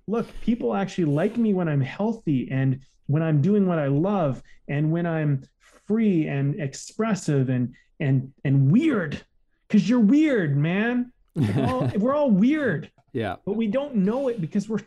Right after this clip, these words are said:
Speaker 1: trying so fucking hard to fit in and be accepted. It's okay to be weird. You, like, being weird to a rotten piece of fruit is a good thing. You know,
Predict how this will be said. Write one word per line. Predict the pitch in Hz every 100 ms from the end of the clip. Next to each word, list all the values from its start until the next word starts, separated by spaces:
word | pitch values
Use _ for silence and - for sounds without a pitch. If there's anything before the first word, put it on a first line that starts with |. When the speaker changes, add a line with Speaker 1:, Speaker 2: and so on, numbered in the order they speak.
| -
Speaker 1:
trying | - 254
so | 220 202 - _
fucking | 247 208 208
hard | 190 233 196
to |
fit | - 196 202
in | 220 202
and | 147
be | 185
accepted. | 180 - - 233 - - - _ _ _ -
It's | -
okay | 233 208 226 254
to | 254
be | 185
weird. | 151 131 120 101 - _ _ _
You, | 175 - -
like, | 170 175 - _
being | 190 320 311
weird | 185 214 277 208
to | 214
a | 180
rotten | 135 139 175 233 190
piece | - 208 196
of | 139
fruit | - 180 277 - _ _ _ _ _ _ _ _ _ _ -
is | 254
a | 294
good | 208 330 220
thing. | - 302 294 202 135 - _ _ _ _ _ _ _ _ _ _ _ _
You | 160
know, | 170 214 254 254